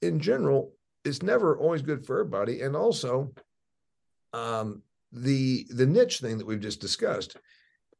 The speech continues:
you could earn a living in niche agriculture more easily today than you could have at any other time in American agriculture. Um, you've gotta be a bit more of a marketer.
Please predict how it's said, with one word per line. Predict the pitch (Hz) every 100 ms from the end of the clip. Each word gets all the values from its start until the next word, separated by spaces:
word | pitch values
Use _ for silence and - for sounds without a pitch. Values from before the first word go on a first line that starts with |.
| _
you | 117 185 262
could | - 196 170 156 135 - _ _ _
earn | 165 175
a | 143
living | 160 135 104 117 113 _ _ _ _
in | 120 117
niche | 143 156
agriculture | - 147 131 123 104 101 104
more | 120 127
easily | 151 147 123 104
today | 117 120 127 101 95 -
than | 98 104 95 98 92 -
you | 110 107
could | 104 147
have | 110 98 98 90 -
at | 107 110
any | 123
other | 113
time | 107 143 127 104 98
in | 101 101 98 92
American | - 104 113 - 104
agriculture. | 120 117 - - - - _ - - - _
Um, | - 95 92 87 82 - _ _ _ _
you've | - 117
gotta | 123 117
be | 110
a | 107
bit | 92 113
more | 110 101
of |
a | 101
marketer. | 139 175 82 113